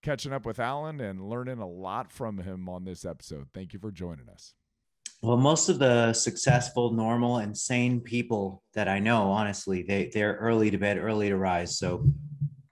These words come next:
Speaker 2: I don't know.
Speaker 1: But it's, but it's not for everybody, right? And I really do find that people just naturally skew one way or another. I've been getting up early.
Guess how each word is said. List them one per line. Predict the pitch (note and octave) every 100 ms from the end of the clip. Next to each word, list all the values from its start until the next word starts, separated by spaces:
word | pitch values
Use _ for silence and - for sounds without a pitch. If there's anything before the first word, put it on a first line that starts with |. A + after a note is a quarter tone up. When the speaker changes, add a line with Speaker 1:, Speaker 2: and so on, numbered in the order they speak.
| _ C3 - _ _ -
Speaker 2:
I |
don't | G#2 G2
know. | F#2 - _ _
Speaker 1:
But | F#3 B3
it's, | G#3+ F3 - _ _ _
but | E3 A#3
it's | A#3+ G#3+
not | A#3+
for | G3+ A3
everybody, | C#4 B3+ F#3 E3
right? | C#3 D#3 G#3
And | E3 F3
I | F#3 B3
really | G#3+ G3+
do | D3 D3 F#3 E3+ - _ _
find | _ - E3 F3+ D3
that | B2+ G#2+
people | - D#3+ D#3+ D#3+ C#3+ C#3 C3+ _ _ _ _ _
just | G#2 D3 C#3
naturally | C#3+ D3 C#3+ C#3+ C#3
skew | A2+ - B2+ C#3+
one | B2 B2+ B2+
way | C3
or | A#2+
another. | G#2+ A2+ A2
I've | E2+ C#3+ E3
been | E3+ C3+
getting | C#3 A2+
up | B2 A#2 -
early. | G2+ A#2+ A#2 A#2+ A#2+ A2